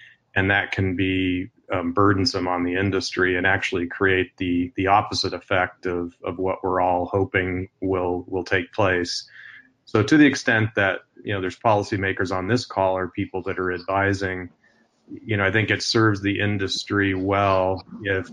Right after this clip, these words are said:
there can be a degree of consistency from state to state. There will always be differences.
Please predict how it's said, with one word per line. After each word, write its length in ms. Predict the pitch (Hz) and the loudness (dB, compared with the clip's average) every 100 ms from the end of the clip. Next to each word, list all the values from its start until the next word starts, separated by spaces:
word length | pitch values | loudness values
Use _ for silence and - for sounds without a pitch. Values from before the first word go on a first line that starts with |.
| - | -12
there 200 | - 104 | 0 0
can 260 | 95 104 98 | 2 -2 -2
be 220 | 98 95 | -2 -2
a 100 | 92 | -2
degree 500 | 90 95 101 101 104 | -4 -8 0 2 4
of 180 | 95 - | 2 -2
consistency 840 | 90 90 113 98 - 98 - 98 | -10 -6 -4 -4 -6 -10 -6 -8
from 160 | 92 90 | -6 -6
state 360 | 87 98 95 - | -4 -2 -2 -4
to 60 | |
state. 440 | - - 104 92 - | -10 -2 0 0 0
There 100 | 107 | 2
will 140 | 107 | 4
always 320 | 117 110 101 | 4 4 2
be 120 | - 92 | -2 -2
differences. 800 | 101 92 87 85 85 92 - | 0 0 -4 -6 -8 -10 -12